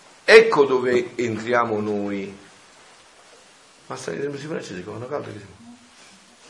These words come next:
Ah, Gian Maria, eh, Giuseppe, apri un po' quella. Cioè, dicevo, ecco dove entra adesso la nostra parte. Il testimone, Luisa, adesso l'ha passato a noi.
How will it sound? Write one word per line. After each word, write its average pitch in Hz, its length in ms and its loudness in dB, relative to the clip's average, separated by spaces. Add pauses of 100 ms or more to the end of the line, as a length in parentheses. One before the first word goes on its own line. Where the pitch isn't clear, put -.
(960)
Ah, - 200 -6 (100)
Gian - 500 0
Maria, 139 220 0
eh, 131 240 -4
Giuseppe, - 340 -4
apri 156 160 0
un 127 60 -6
po' 107 120 0
quella. 92 180 -6 (300)
Cioè, 165 200 6
dicevo, 165 880 4 (1400)
ecco 190 360 4
dove 117 560 2
entra 117 360 -4
adesso 107 400 -2
la 98 100 -6
nostra 95 380 -8
parte. - 460 -12 (1700)
Il 143 160 -6
testimone, 175 680 2
Luisa, 123 360 -4
adesso 117 320 -4
l'ha 98 140 -2
passato 110 420 -2
a 98 40 -6
noi. 95 360 -8